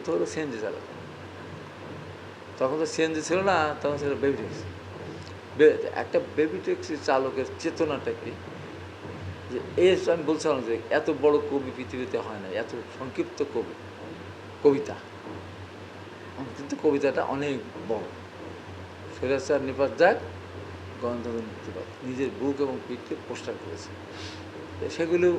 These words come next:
আমাদের এই রাজনৈতিক বিভিন্ন বিতর্কিত, নূর হোসেন ভাই, আলী হোসেন শেখ হাসিনার গাড়ি চালায়, এটা তার পুরস্কার। তো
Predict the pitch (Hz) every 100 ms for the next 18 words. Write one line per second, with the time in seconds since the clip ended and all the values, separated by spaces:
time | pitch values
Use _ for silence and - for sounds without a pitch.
0 | - 147 151 151 151 147 143 135 127 127
1 | 131 120 127 131 120 127 127 120 113 117
2 | - - - - - 143 135 143 143 110
3 | 135 131 131 - 123 120 123 113 113 131
4 | - 110 107 - - - 120 123 117 -
5 | 107 - - 92 - - - - - -
6 | - - - -